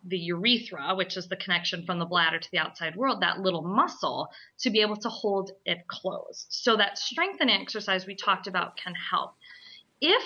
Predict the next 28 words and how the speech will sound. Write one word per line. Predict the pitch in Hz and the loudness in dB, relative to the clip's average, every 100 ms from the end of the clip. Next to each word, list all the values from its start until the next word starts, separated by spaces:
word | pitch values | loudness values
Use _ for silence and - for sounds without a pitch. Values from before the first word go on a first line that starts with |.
| - | 0
a | 262 | 2
woman | 247 233 220 | 4 4 2
has | 220 - | -2 -4
progressed | - 208 208 190 - - | -8 0 2 2 -2 -6
to | 208 | -2
more | 190 185 | -2 0
actual | 190 - - 180 - | -2 -2 -4 -4 -8
prolapse, | - - 247 240 175 - - | -10 0 2 4 2 0 -4
meaning | 214 208 196 | -6 -4 -4
the | 185 | -6
bladder | 175 180 196 202 220 247 262 | -8 -6 0 2 4 2 0
tissue | 262 - 214 - 175 165 - - | -2 -4 -2 -2 -4 -6 -6 -8
is | 185 | -8
protruding | - 202 190 - 233 208 190 190 - - 190 175 | -8 -8 -6 -4 -2 -2 -2 -6 -14 -14 -10 2
down | 190 214 220 220 - | 6 6 6 2 -2
into | 208 208 202 | -4 -2 -4
the | 180 | -4
vagina, | 175 175 170 160 165 165 - - - - - | -4 -4 -4 0 0 0 -6 -12 -18 -18 -14
that | 190 185 247 294 349 349 | -6 2 4 6 4 4
makes | 233 226 220 214 - 208 | 2 2 2 0 -6 -4
it | 190 | -2
a | |
little | 185 180 190 196 | -2 2 2 2
bit | 175 180 - | 0 -4 -4
more | 170 170 170 170 | -2 0 -2 -4
difficult. | - 214 220 - - - - 175 | 0 2 2 -2 -4 -8 -8 -10
You | 208 214 | -6 -6
can't | - 285 277 | 4 6 6